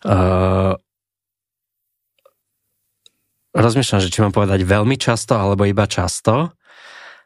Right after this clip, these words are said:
ale často sa deje aj to, že keď, eh, skončí brafting a, mm, žena si vyberie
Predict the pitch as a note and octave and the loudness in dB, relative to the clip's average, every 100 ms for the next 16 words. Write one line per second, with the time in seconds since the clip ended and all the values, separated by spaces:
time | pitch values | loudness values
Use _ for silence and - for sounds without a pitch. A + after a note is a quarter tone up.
0 | _ _ _ - G#2 G2 G2+ G2+ - - | _ _ _ -2 0 2 0 -2 -6 -18
1 | - B2 A#2+ C#3 A#2 G#2 F2 F#2+ G2 G2+ | -4 -2 -2 -2 -2 -2 0 0 2 0
2 | G2+ F#2 - F#2 G#2 B2 - G#2+ F#2 F#2 | 0 -2 0 0 0 -2 -4 -2 0 0
3 | F#2 G2 G2 D#2 _ _ - - _ _ | 0 0 -2 -6 _ _ -20 -20 _ _
4 | - G2+ E2 - - - - G#2+ F#2 F#2 | -2 -2 -2 -6 -8 -6 -2 0 0 0
5 | F#2 F#2 F#2 F#2 - - - - - - | 0 0 0 -2 -6 -18 -20 -12 -10 -6
6 | - G2+ - F2 F2+ F2+ C3 - C#3 C#3+ | 0 0 0 -2 -2 -2 -2 0 0 0
7 | C3 A2 F2+ F#2 F#2 G2 - - D#2 - | 0 0 0 -2 -2 -4 -6 -8 -8 -8
8 | - - - - G#2+ F#2+ F#2+ F#2+ F2+ F#2 | -8 -8 -4 -2 0 0 0 0 -2 -2
9 | F#2 F#2 G2 G#2 G#2+ | 0 0 0 0 -4